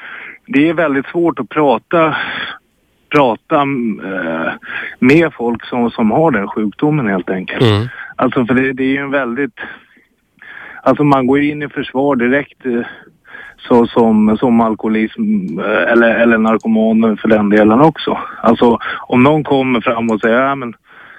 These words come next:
Speaker 1: man sitter och snackar och så säger någon liksom att, ja, men du har lite problem med det och det. Och det, det, det, man går ju ganska omgående i,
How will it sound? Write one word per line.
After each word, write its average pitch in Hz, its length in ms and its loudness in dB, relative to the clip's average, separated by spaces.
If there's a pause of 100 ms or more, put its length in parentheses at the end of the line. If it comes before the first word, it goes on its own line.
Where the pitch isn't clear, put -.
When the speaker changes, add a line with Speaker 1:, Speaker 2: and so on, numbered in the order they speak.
(160)
Speaker 1:
man 120 120 -2
sitter 120 200 2
och 104 60 -2
snackar 123 340 0
och 117 120 2
så 123 140 -2
säger 120 260 0
någon 117 200 2
liksom 113 280 0
att, 113 180 2
ja, 127 240 2
men 127 200 -4 (960)
du 131 100 2
har 135 80 6
lite 123 220 2
problem 113 400 0
med 110 100 -2
det 107 200 2
och 107 60 0
det. 107 140 0
Och 117 140 4
det, 127 120 4
det, 143 220 0 (420)
det, - 300 -14
man 135 200 2
går 160 140 2
ju 156 160 2
ganska 147 500 -2 (460)
omgående 147 680 0
i, 120 180 0